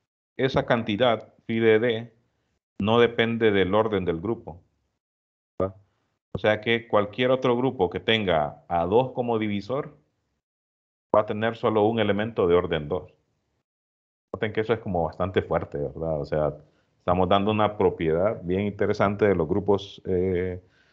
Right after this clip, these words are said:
eh, cíclicos, ¿verdad? Eh,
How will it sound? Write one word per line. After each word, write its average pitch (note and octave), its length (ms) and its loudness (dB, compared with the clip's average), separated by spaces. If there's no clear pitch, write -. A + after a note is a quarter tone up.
eh, F2+ 220 0
cíclicos, A2+ 600 2
¿verdad? G#2+ 400 -2
Eh, F#2 540 6